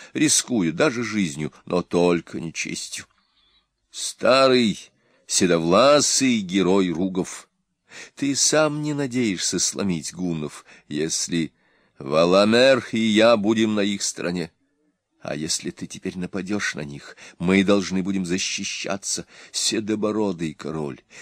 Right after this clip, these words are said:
неужели ты ещё не научился первому искусству королей —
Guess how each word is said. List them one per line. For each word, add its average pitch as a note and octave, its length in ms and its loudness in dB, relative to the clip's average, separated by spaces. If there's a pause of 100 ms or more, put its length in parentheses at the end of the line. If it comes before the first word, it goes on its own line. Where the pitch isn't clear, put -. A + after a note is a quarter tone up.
(100)
неужели C3 460 6
ты C#3 100 2
ещё C#3 280 6
не C#3+ 100 4
научился D3 720 4
первому D3+ 600 4
искусству C#3+ 680 0
королей — C3 460 2